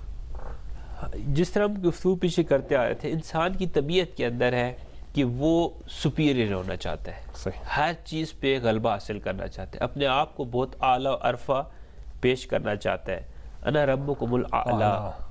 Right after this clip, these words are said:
Speaker 1: بس یہ آج کا دور نہیں ہے، یہ ہر دور میں چلتا ہے
Speaker 2: چلتا
Speaker 1: کہ
Speaker 2: ہے۔
Speaker 1: ہر شخص، بس لیکن اسلام کے اندر میں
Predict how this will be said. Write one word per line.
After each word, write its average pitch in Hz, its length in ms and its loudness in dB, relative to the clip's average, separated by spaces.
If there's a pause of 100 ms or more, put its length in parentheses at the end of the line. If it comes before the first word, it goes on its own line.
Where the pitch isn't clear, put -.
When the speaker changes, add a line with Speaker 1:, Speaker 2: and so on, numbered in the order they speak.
(100)
Speaker 1:
بس 107 200 2
یہ 147 240 2
آج 143 300 2
کا 165 180 -4
دور 147 180 4
نہیں 165 160 0
ہے، 123 60 4
یہ 120 140 4
ہر 147 320 2
دور 175 280 2
میں 175 140 -2
چلتا 147 440 2
ہے - 20 6
Speaker 2:
چلتا 147 120 2
Speaker 1:
کہ 151 60 -4
Speaker 2:
ہے۔ 127 100 -6
Speaker 1:
ہر 143 220 2
شخص، - 360 -4 (300)
بس 160 260 0
لیکن 143 300 0
اسلام 139 500 0 (100)
کے 143 120 0
اندر 135 180 2
میں 135 140 2